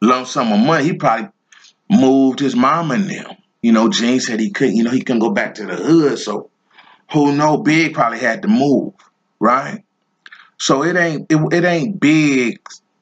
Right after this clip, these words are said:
duty to get that man some money when Tupac two, when Tupac is two albums in with royalties and publishing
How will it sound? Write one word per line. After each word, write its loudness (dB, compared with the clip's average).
duty 2
to -2
get 0
that 0
man -2
some 2
money 0
when 0
Tupac -4
two, 0
when -2
Tupac 0
is -6
two 2
albums 0
in -2
with 2
royalties 0
and 0
publishing -4